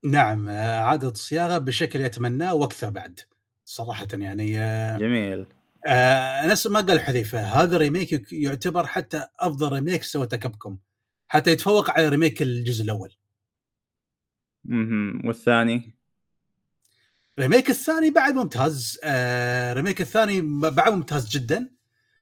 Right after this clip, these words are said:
Speaker 1: آه، أعت-، أظني ثاني أفضل ريميك يعني ب-، من بعد الجزء الرابع، أع-، أعتقد أن ريميك الجزء الثاني هو ثاني أفضل ريميك سوته كابكوم.
Speaker 2: جميل، جميل.
Speaker 1: مم.
Speaker 2: آه، سيف،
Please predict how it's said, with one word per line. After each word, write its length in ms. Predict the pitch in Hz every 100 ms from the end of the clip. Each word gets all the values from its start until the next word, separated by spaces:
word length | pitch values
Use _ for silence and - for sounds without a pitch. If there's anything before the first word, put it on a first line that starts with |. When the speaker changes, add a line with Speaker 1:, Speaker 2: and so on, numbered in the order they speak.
| _ _ -
Speaker 1:
آه، 340 | 139 127 127
أعت-، 440 | - - 143 - 160
أظني 480 | 214 233 202 165
ثاني 400 | 123 202 226 202
أفضل 220 | 151 147 120
ريميك 360 | 120 113 -
يعني 220 | 113 104
ب-، 420 | 113 127 117 117 113
من 160 | 120
بعد 240 | 147 139 131
الجزء 220 | 123 123
الرابع، 280 | 170 190 202
أع-، 220 | 139 131
أعتقد 440 | 131 - 175 156
أن 140 | 151 143
ريميك 320 | 147 180 151
الجزء 200 | 139 135
الثاني 380 | 185 202 233 185
هو 80 | 170
ثاني 280 | 165 190 160
أفضل 200 | 143 139
ريميك 240 | 135 120
سوته 260 | - 120 113
كابكوم. 340 | 120 - 98 _ _ _ _ _ _ _ _ _ _ _
Speaker 2:
جميل، 500 | 107 101 104 98 92
جميل. 340 | 95 92 92 92 -
Speaker 1:
مم. 160 | 147 113 - _ _ 117
Speaker 2:
آه، 1000 | 117 117 117 117 117 117 117 113 113 120
سيف، 640 | - 151 104 - - -